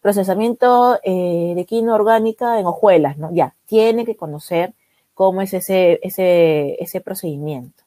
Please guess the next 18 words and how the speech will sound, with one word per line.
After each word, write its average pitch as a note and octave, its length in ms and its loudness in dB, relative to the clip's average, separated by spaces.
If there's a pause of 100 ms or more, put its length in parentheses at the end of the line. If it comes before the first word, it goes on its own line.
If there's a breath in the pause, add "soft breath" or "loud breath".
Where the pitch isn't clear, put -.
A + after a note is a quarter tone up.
(260)
¿ya? D#3+ 260 -4 (460 soft breath)
Y A#3+ 120 2
obviamente C4 500 4
por G3+ 180 -4
cada G3 220 2
procedimiento, F#3 680 -6
pues, F3 240 -10
hay E3+ 100 -4
si-, E3 220 -10
una E3+ 160 -8
serie E3 300 -2
de E3 140 2
documentos, E3 840 -4
una D#3 180 -10
serie D#3+ 360 -4
de D#3+ 40 -4
registros, - 880 -10
¿no? D#3 280 -10